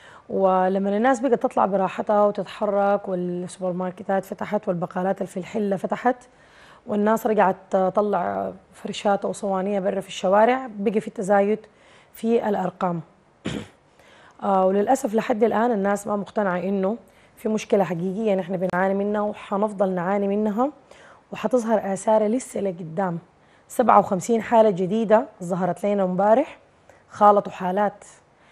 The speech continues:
ديل حيظهروا لنا بعد أسبوع وأسبوعين وثلاثة. يعني الحظر اللي كان هو ثلاثة أسابيع،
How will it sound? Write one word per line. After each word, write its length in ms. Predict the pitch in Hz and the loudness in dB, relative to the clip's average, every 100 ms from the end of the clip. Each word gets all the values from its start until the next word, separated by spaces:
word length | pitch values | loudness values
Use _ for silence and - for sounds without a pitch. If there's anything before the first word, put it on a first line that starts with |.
| _ - | _ -2
ديل 220 | 196 214 | 0 2
حيظهروا 480 | 196 180 185 180 208 | 0 -2 0 2 2
لنا 80 | |
بعد 240 | 190 175 170 | 2 0 -2
أسبوع 340 | 160 185 214 | -8 -4 -2
وأسبوعين 720 | 202 165 165 165 190 214 247 - _ | -2 -4 -6 -4 -2 -2 -6 -12 _
وثلاثة. 540 | - - 185 185 185 160 - _ - _ | -12 -4 0 0 -2 -10 -18 _ -20 _
يعني 280 | 208 196 190 | -6 -4 -2
الحظر 320 | 185 - 262 | -4 2 4
اللي 120 | 226 185 | 4 2
كان 240 | 226 220 | 2 2
هو 180 | 226 214 | 2 0
ثلاثة 380 | 214 208 220 185 | 2 2 2 0
أسابيع، 480 | - 190 202 277 | 0 0 0 0